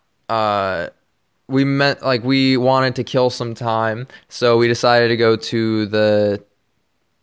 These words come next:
Tennessee wh-, what university? Is that what it's called? Just, oh, Nashville University, right? Uh, and yeah, we met some cool people, and then we pretty much booked it straight from there to Covington, Georgia.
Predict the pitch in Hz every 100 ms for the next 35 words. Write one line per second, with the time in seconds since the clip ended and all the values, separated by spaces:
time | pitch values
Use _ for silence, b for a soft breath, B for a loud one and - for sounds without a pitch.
0 | _ - 135 127 127 - 131 127 127 123
1 | _ _ _ _ _ - 107 - 117 117
2 | 113 120 131 156 202 247 247 135 139 -
3 | 170 135 - 131 127 135 135 - 110 107
4 | 104 95 110 - - - 107 110 - _
5 | b b b b b b 117 113 110 104
6 | 104 98 - _ - 139 143 143 139 139
7 | 135 175 190 185 135 127 120 107 110 131
8 | 120 123 120 117 113 - 107 107 107 104
9 | 98 - _ _ _ 107 110 110 107 107
10 | 98 101 - 107 131 135 117 101 131 -
11 | - 135 - - - 120 143 160 151 151
12 | 143 143 120 117 120 113 101 95 90 80
13 | 110